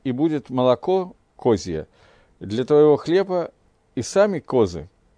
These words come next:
поскольку их, э, молоко, оно очень удачное и полезное для создания, для мира, то это будет тебе в качестве хлеба". И хлеба для домочадцев твоих, и также для твоих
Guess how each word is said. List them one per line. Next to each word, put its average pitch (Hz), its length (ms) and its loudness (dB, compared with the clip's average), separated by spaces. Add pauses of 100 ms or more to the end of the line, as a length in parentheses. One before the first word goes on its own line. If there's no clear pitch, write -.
(520)
поскольку 160 580 0 (120)
их, 180 340 -8
э, 120 640 2
молоко, 135 420 2
оно 117 160 2
очень 117 380 -8
удачное 110 600 -2
и 92 40 -8
полезное 113 540 -2
для 95 160 -8
создания, 135 560 -4
для 95 160 -6
мира, 135 320 -6 (720)
то 160 100 0
это 196 160 2
будет 180 260 0
тебе 156 240 -2
в 156 60 -4
качестве 156 500 -2
хлеба". 117 480 0 (840)
И 135 500 2
хлеба 180 300 2
для 135 200 2
домочадцев 131 640 -2
твоих, 117 360 -10
и 123 160 -10
также 165 420 -2
для 113 180 -4
твоих 139 400 -4